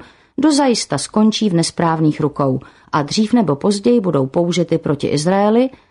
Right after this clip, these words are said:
stejně jako se proti němu časem obrátí i Badrovy brigády. Nejdál v kritice zašel předseda opoziční a v současnosti nejoblíbenější strany Likud Benjamin Netanyahu, který Olmerta obvinil z napomáhání terorismu.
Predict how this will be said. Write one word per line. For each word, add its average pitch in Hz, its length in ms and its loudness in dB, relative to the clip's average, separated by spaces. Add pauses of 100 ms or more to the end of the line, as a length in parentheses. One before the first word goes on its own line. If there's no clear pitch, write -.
(140)
stejně 202 500 2
jako 262 200 0
se 269 160 -2
proti 240 340 0
němu 233 240 4
časem 147 380 0
obrátí 208 640 0
i 247 180 0
Badrovy 143 420 -2
brigády. 127 540 -4 (880)
Nejdál 165 420 2
v 269 60 -6
kritice 233 440 -2
zašel 165 380 0
předseda 170 460 -2
opoziční 175 720 0
a 139 100 -8
v - 80 -10
současnosti 156 720 -2
nejoblíbenější 175 840 0
strany 170 400 0
Likud 147 400 0 (280)
Benjamin 220 500 4
Netanyahu, 151 600 0 (260)
který 143 400 -2
Olmerta 254 540 2
obvinil 165 520 0
z 135 80 -4
napomáhání 147 720 0
terorismu. 117 640 -2